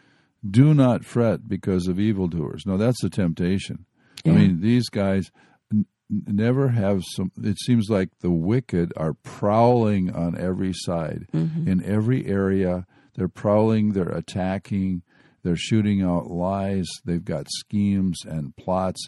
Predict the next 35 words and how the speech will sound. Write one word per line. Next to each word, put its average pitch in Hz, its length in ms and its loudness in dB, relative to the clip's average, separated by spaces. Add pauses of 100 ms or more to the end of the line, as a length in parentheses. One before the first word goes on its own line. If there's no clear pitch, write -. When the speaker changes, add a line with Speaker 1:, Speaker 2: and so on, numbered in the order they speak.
Speaker 2:
Mm-hmm. 160 360 -4
Speaker 1:
at 92 140 -2
every 151 320 6
level, 127 460 2 (280)
political, 120 320 4 (140)
Speaker 2:
So 120 560 6
Speaker 1:
religious, 110 720 4 (500)
um, 90 1040 2 (100)
Speaker 2:
In 170 200 4
every 143 220 2
Speaker 1:
in, 139 80 4
in, 131 40 0
Speaker 2:
level. 113 260 6
Speaker 1:
in 98 160 4
the 92 60 4
Speaker 2:
Mm-hmm. 143 80 2
Speaker 1:
business 117 440 4
world, 110 480 2 (400)
um, 82 480 -2 (200)
corporate 123 380 2
world. 107 420 2 (320)
Speaker 2:
Well, 180 120 4
Speaker 1:
It's, 202 40 10 (160)
Speaker 2:
he's 110 60 4
Speaker 1:
it's - 140 -2
all 123 240 4
there. 120 320 2
But 101 160 4
he 113 80 6
says, 107 240 2
"Don't 123 440 4
fret 123 580 0
because 104 380 0
of 92 120 -2
evildoers, 87 800 0